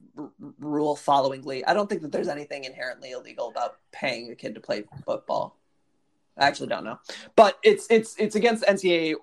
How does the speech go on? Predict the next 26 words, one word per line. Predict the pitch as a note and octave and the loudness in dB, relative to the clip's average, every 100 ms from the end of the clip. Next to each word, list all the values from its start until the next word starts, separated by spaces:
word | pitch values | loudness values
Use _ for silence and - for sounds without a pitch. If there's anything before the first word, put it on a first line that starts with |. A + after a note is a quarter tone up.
| _ | _
regulations | D3+ D#3 D3 D3 C#3+ C#3+ C#3 | -4 -2 -2 -2 -4 -6 -6
right | D3 - | -4 -4
now, | C#3 D3 | -4 -4
and | D3 | -6
it | A#2+ | -6
will | D3+ D3 | -6 -6
be | C#3+ | -8
probably | D3 D#3+ D3 C#3 C#3 | -8 0 0 0 -12
for | C#3+ | -14
the | C3+ | -12
next | C3+ - - | -10 -10 -8
two | C#3 | -6
years. | B2+ D3 D#3 - _ _ - | -4 -4 -6 -10 _ _ 0
But, | F3+ E3 D#3+ D#3+ | 4 6 4 -2
um, | D#3+ D#3 D#3 - C#3 _ _ _ - | -2 -2 -8 -14 -20 _ _ _ -4
make | G3+ A3+ A#3+ | 2 2 4
no | A3+ | 2
mistake, | A3+ - - C3+ _ _ _ _ _ _ - | 2 0 -4 -6 _ _ _ _ _ _ -8
Michigan | G3 G3 G#3 F#3+ | -4 -2 -2 -4
and | E3+ | -2
Michigan | D#3+ D#3 D3+ | -6 -6 -10
State | - D3 C#3 | -8 -8 -4
are | C#3+ C#3 | -6 -6
paying | - C3+ A#2 | -10 -12 -14
their | A2 | -14
players. | - - - - - | -14 -14 -16 -18 -18